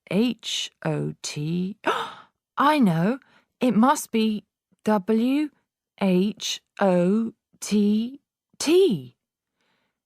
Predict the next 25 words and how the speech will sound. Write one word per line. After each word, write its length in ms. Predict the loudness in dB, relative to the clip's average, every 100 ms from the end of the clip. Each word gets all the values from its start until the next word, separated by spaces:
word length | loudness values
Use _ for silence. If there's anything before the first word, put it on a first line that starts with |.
| _
Standing 760 | -18 -16 -2 2 4 4 4 2
behind 460 | 0 0 2 2 0
Eric, 460 | -6 -6 -10 -16 -20 _ _
the 80 | -6
Trunchbull 720 | -4 0 2 2 -2 -4 -4 0
reached 380 | 0 0 -4
out 340 | -6 -8 -10 -14 -20 _ -6
and 160 | -4
took 280 | 0 0 0
hold 340 | 0 2 2
of 100 | 0
the 80 | -2
boy's 460 | -2 2 2 2 -4
two 320 | -2 0 0
ears, 480 | 2 0 0 -4 -10 -16 -20 -20 _
one 300 | 4 6 8
with 140 | 6 6
each 280 | 2 0
hand 420 | -2 0 0 -2 -6 _
pinching 440 | 0 0 2 2
them 120 | 2
between 340 | 2 -2 0 0
forefinger 720 | 0 0 -2 -2 0 2 2
and 160 | 0
thumb. 500 | -2 -2 -2 0 -4